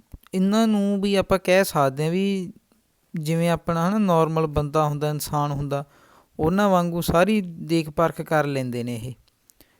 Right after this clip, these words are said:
ਤੇ ਆਹ ਦੇਖੋ ਜਾਂਦੇ, ਉਹਨੇ ਤੁਸੀਂ ਜੇ ਦੇਖੋ, ਉਹਨੇ ਆਪਦਾ ਵੀ ਛੋਟਾ ਜਿਹਾ ਬੱਚਾ ਆਪਦੇ ਵੀ ਢਿੱਡ ਨਾਲ ਲਮਕਾਇਆ ਹੋਇਆ ਸੀ। ਉਹ ਮਾਂ ਹੋਣੀ ਹੈ, ਹਨਾ, ਵੀ ਬੱਚੇ ਦੀ, ਆਪਦੇ ਬੱਚੇ ਨੂੰ ਲੈ ਕੇ ਜਾ ਰਹੀ ਆ।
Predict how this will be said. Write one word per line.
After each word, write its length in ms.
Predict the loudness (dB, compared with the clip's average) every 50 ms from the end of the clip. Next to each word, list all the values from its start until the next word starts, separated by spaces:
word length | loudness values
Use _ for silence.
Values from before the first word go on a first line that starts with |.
| _ _ _ _
ਤੇ 300 | -6 -4 -4 -2 -4 -6 -8 -12 -14 -8 -4
ਆਹ 200 | -2 0 0 0
ਦੇਖੋ 320 | -2 -4 -6 -6 -6 -4
ਜਾਂਦੇ, 360 | -4 -4 -4 -4 -6 -8 -8 -6
ਉਹਨੇ 260 | -4 -2 -2 -2 -2
ਤੁਸੀਂ 400 | -4 -4 -6 -4 -4 -4 -6 -6
ਜੇ 140 | -4 -6 -4
ਦੇਖੋ, 480 | -4 -4 -6 -6 -4 -2 -2 -2 -2 -4 -8 _ _ _ _ _ _ _ _
ਉਹਨੇ 220 | -6 -4 -2 -2 -2
ਆਪਦਾ 240 | 0 0 0 0 0
ਵੀ 140 | 0 -2
ਛੋਟਾ 340 | -4 -4 -4 -4 -2 0 0
ਜਿਹਾ 120 | 2 2 2
ਬੱਚਾ 360 | 0 -2 -2 0 2 4 4
ਆਪਦੇ 240 | 4 2 0 0 0
ਵੀ 220 | -2 -4 -6 -6 -2 0
ਢਿੱਡ 200 | 0 0 0 0
ਨਾਲ 200 | -2 -2 -2 -4
ਲਮਕਾਇਆ 440 | -4 -6 -6 -4 -2 -2 -2 -2
ਹੋਇਆ 200 | -2 -2 -2 -2
ਸੀ। 220 | -4 -4 -6 -8 -8 -10 _ _ _ _ _ _ _ -6
ਉਹ 260 | -4 -4 -2 -2 -4
ਮਾਂ 440 | -4 -4 -2 -2 -2 0 0 0 -2
ਹੋਣੀ 300 | -2 -2 -4 -4 -4 -4
ਹੈ, 200 | -4 -4 -4 -4
ਹਨਾ, 100 | -4 -4
ਵੀ 120 | -4 -4
ਬੱਚੇ 300 | -4 -4 -6 -4 -4 -4
ਦੀ, 100 | -2 0
ਆਪਦੇ 200 | 0 0 0 -2
ਬੱਚੇ 320 | -2 -4 -6 -6 -6 -6 -4
ਨੂੰ 120 | -4 -4
ਲੈ 140 | -4 -4 -4
ਕੇ 140 | -4 -6 -8
ਜਾ 280 | -6 -4 -4 -2 -2
ਰਹੀ 260 | -4 -4 -6 -6 -6 -8
ਆ। 80 | -10